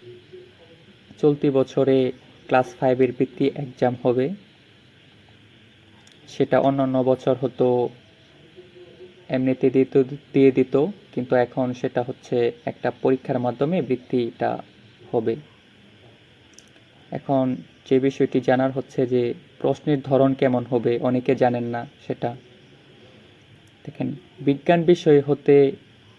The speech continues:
পঁচিশ নাম্বার থাকবে। তারপরে হচ্ছে সময়সীমা, বিজ্ঞান অংশের জন্য তিরিশ থেকে পঁয়ত্রিশ মিনিট সময় থাকবে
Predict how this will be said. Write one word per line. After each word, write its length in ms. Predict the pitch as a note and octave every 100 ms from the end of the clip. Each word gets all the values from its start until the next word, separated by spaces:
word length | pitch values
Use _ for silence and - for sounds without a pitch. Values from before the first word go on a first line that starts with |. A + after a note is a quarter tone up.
| - _
পঁচিশ 340 | D#3 D#3 F3 -
নাম্বার 260 | E3+ D3 A2
থাকবে। 400 | A#2+ A2+ C3+ G3 - - - _ - - - - - - - - -
তারপরে 380 | C3 B2+ C3 C3
হচ্ছে 280 | C3 - B2+ - _ -
সময়সীমা, 840 | - - C#3+ D#3 F3 - C#3+ A#2 - - -
বিজ্ঞান 460 | B2 D3 - F3 F3
অংশের 360 | C#3 C3+ - C#3+
জন্য 460 | D3 C#3+ C#3+ C#3 C#3 - - - - - - _ -
তিরিশ 260 | F#3+ G3 G3
থেকে 240 | D#3+ D3+ D3+
পঁয়ত্রিশ 540 | D3+ D#3+ E3 F3+ F3+
মিনিট 200 | E3+ D3+
সময় 320 | - C3+ C3+
থাকবে 480 | C3+ C3 A2 - D3